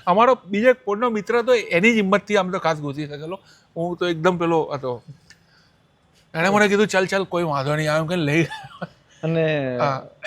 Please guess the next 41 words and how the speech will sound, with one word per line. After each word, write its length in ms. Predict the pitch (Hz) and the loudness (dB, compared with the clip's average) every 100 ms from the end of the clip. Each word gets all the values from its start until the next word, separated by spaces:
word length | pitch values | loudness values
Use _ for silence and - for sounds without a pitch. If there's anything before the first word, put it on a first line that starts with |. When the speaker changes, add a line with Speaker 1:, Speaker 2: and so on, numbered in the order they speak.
| - - | -14 -4
Speaker 2:
ત્યારે 200 | 165 180 | 2 4
લોઅર 280 | 170 180 196 | 6 6 6
અપર 220 | 180 190 | 6 2
બાલ્કની 480 | 170 185 175 160 147 | 2 2 2 -4 -2
હે 60 | 196 | -2
ને? 160 | 175 117 - | -4 -10 -2
એવું, 440 | 175 190 170 143 _ 147 | 0 0 -4 -12 _ -4
Speaker 1:
હા. 280 | 143 135 _ _ | -4 -6 _ _
Speaker 2:
એવું 200 | 190 196 | -2 -2
હતું 180 | 185 165 | -2 -4
ને 80 | 226 | 0
Speaker 1:
હા, 80 | 175 | 2
એટલે 100 | 214 | 2
Speaker 2:
ત્યારે? 160 | 160 | 4
Speaker 1:
હું 140 | 208 240 | 4 4
જ્યારે 320 | 233 240 233 | 2 2 -2
એ 400 | 196 160 180 196 | -4 -2 0 0
જે 80 | 202 | -2
મારો 500 | 156 139 170 190 - 156 | -2 0 0 -2 -8 -4
એરા 260 | 151 170 | -2 -2
હતો 200 | 165 185 | -4 -4
એમાં 380 | 160 165 185 185 - _ _ _ _ _ _ _ _ _ _ | -4 0 0 0 -6 _ _ _ _ _ _ _ _ _ _
આગળની 360 | 147 175 180 190 | -2 0 -2 0
ચાર 280 | 170 180 | 4 4
રો 200 | 180 185 | 4 0
છે 240 | 175 185 175 | 2 0 0
લોઅર, 300 | 143 135 117 - _ _ _ _ _ _ - | 0 0 -2 -8 _ _ _ _ _ _ -4
એના 120 | 185 | -2
બે 200 | 170 160 | 4 2
રૂપિયા 340 | 147 123 120 - 160 | 2 -6 -12 -12 -16
મોર્નિંગમાં. 600 | 147 160 180 175 120 117 _ _ _ _ _ _ _ _ _ _ | -4 -2 0 -2 -4 -14 _ _ _ _ _ _ _ _ _ _
Speaker 2:
એઇટીઝની 400 | 190 180 202 175 | 0 2 0 0
વાત 200 | 156 147 | -2 -2
કરો 140 | 143 131 | -6 2
છો 20 | |
તમે? 80 | 180 | 4
Speaker 1:
એઇટીઝની. 340 | 175 156 127 | 4 2 -2
Speaker 2:
હા. 240 | 123 131 110 _ - - | -8 -8 -10 _ -18 -2
Speaker 1:
અપરના 420 | 175 220 214 214 | 2 4 4 4
ત્રણ 200 | 180 175 | 4 2
રૂપિયા 320 | 151 123 113 | 0 -4 -8